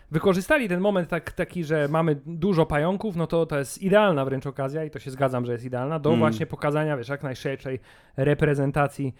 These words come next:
Speaker 1: y, jaka jest możliwa, ale momentami tak trochę, chyba trochę przesadzili. A my co? A dlaczego ona musi być w ciąży akurat, jak jeździ na motorze i ryzykuje życie, y, w
Speaker 2: Już
Speaker 1: każdej
Speaker 2: wystarczy.
Speaker 1: sekundzie, tak.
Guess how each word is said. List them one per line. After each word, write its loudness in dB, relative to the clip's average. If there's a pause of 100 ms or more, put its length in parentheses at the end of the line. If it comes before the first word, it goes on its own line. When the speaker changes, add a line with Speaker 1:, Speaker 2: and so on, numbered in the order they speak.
(280)
Speaker 1:
y, -4
jaka 2
jest -2
możliwa, 0
ale -2
momentami 0
tak -8 (120)
trochę, -6 (100)
chyba -4
trochę -4
przesadzili. -8
A -4
my -4
co? -4
A -4
dlaczego -2
ona 0
musi -6
być -10
w -20
ciąży 2
akurat, 2
jak -4
jeździ -4
na -2
motorze 0
i 0
ryzykuje 2
życie, -2 (400)
y, -8
w -2
Speaker 2:
Już -4
Speaker 1:
każdej 2
Speaker 2:
wystarczy. 6
Speaker 1:
sekundzie, 4
tak. -2